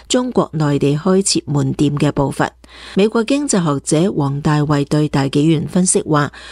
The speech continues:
中國高級消費品喺過去主要係三種人群喺消費，一種係官員同高級消費人群之間嘅禮物，第二種係私人老闆、私人企業家嘅消費，第三係中產階級嘅消費。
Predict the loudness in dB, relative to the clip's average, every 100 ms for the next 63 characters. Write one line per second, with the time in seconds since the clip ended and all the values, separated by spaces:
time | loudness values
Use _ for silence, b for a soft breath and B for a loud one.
0 | B 0 0 2 0 2 2 2 0 2
1 | 2 2 0 0 0 0 0 2 2 2
2 | 2 2 0 4 4 4 -2 -2 0 2
3 | 2 0 0 0 -2 0 -2 0 -2 0
4 | 0 0 0 -2 -4 B B B B -2
5 | 0 0 0 -2 0 -2 0 -2 0 -2
6 | 0 -2 0 0 0 0 0 0 -2 -2
7 | -4 -4 -2 -2 0 0 0 0 0 0
8 | 0 0 -2 -4 B B B -2 0 2
9 | 0 0 2 2 2 0 0 0 0 -2
10 | 0 0 0 -2 B B -6 2 4 2
11 | 0 0 2 0 0 -2 0 -2 0 0
12 | 0 -4 -6 B B -2 0 2 0 0
13 | 0 -2 0 0 0 0 -4 -2 0 0
14 | 0 0 -2 0 0 0 0 -2